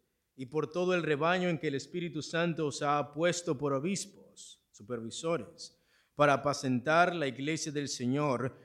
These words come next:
la cual él ganó por su propia sangre. Porque yo sé que después de mi partida entrarán en medio de vosotros lobos rapaces que no perdonarán al rebaño. Y de vosotros mismos se levantarán hombres que hablen cosas perversas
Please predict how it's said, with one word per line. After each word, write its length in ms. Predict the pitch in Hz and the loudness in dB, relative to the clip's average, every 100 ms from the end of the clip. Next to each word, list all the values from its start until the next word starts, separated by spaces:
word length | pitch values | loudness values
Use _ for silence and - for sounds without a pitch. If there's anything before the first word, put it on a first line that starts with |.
| - | -12
la 180 | 107 - | -10 -6
cual 220 | 139 135 | -4 -2
él 100 | 131 | -4
ganó 560 | 117 107 123 147 151 143 | -4 -4 0 0 -2 -4
por 140 | 120 | -8
su 180 | - 98 | -8 -8
propia 680 | 131 139 135 131 123 120 120 - | 0 0 0 0 0 -2 -6 -10
sangre. 540 | - 147 139 117 - - _ _ _ _ _ _ _ - | -6 -2 -2 -6 -12 -20 _ _ _ _ _ _ _ -4
Porque 300 | 139 151 147 | -4 -2 2
yo 180 | 202 214 | 2 4
sé 300 | 185 196 196 | 2 2 2
que 120 | 165 | 0
después 440 | 151 - 165 170 | -2 -2 -2 0
de 120 | 160 | 0
mi 100 | 156 | 0
partida 880 | 143 139 123 190 208 143 120 - - - | 0 -2 -2 -6 -2 0 0 -2 -10 -2
entrarán 880 | 160 147 - 131 127 160 208 202 202 | 0 0 -2 -2 2 2 4 2 0
en 180 | 151 151 | -2 -2
medio 220 | 165 160 | -2 0
de 80 | 147 | 0
vosotros 680 | 127 - 170 160 135 120 | -2 -4 -4 -4 -4 -4
lobos 360 | 135 156 151 127 | -2 0 -2 -2
rapaces 960 | 127 123 160 151 123 107 107 - _ - | -4 -2 -2 -2 -4 -6 -6 -12 _ 2
que 120 | 143 | 4
no 320 | 147 180 190 | 6 6 4
perdonarán 720 | 180 151 143 131 143 151 156 139 | 2 2 2 2 4 2 0 2
al 160 | 131 | 2
rebaño. 500 | 123 123 143 143 101 - - _ _ _ _ | 2 0 0 0 -4 -10 -20 _ _ _ _
Y 100 | - | -2
de 100 | 135 | 2
vosotros 600 | 123 123 - 185 170 156 | 2 0 0 0 2 0
mismos 480 | 160 190 180 143 127 | 2 2 2 0 0
se 100 | 135 | 2
levantarán 640 | 131 123 123 139 143 143 147 | 2 4 2 2 2 2 2
hombres 480 | 165 170 151 123 - | 0 2 0 -2 -2
que 120 | 143 | 0
hablen 300 | 139 135 127 | 0 2 0
cosas 380 | 147 143 139 - | 0 -2 -4 -4
perversas 880 | 127 110 113 147 147 - 113 - | -6 -4 -2 0 -2 -4 -8 -8